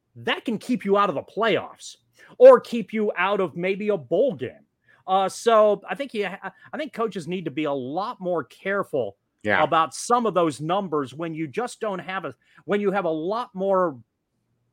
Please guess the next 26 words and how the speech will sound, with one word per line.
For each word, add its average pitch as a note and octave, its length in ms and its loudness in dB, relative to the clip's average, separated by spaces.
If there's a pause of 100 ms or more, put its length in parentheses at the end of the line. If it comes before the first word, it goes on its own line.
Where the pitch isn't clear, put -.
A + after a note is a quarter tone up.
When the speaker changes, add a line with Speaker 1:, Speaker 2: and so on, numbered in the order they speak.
(160)
Speaker 1:
viability D#3+ 1120 -2
in E3 160 -6
regards D#3 640 -2
to D#3+ 160 -6
the C#3+ 80 -4
limited D#3+ 400 -4
sample G3+ 400 -10
size G#2 380 -6
ahead G#2+ 260 -6
of F#2+ 100 -12
you. G2+ 100 -12
And C3 80 -10
I A3 60 -8
think A3+ 200 -10
that's, A3+ 260 -2
Speaker 2:
Right. - 480 -20
Speaker 1:
they're, G#3 240 2 (180)
they're G#3 480 0 (840)
ex-, - 320 -8 (120)
really G#3+ 720 -2
enamored F#3+ 840 -2
with G3+ 180 0
that G3+ 220 -4
sort G#3 220 -2
of G3+ 80 -6
thing G3+ 300 -4